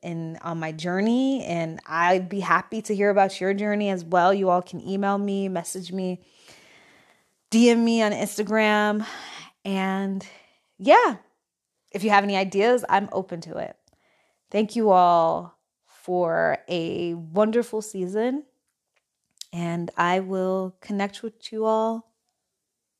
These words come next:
soon. All right, bye. Just a reminder,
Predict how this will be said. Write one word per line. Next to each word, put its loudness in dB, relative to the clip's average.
soon. -6
All -14
right, -6
bye. -6
Just -6
a -4
reminder, 0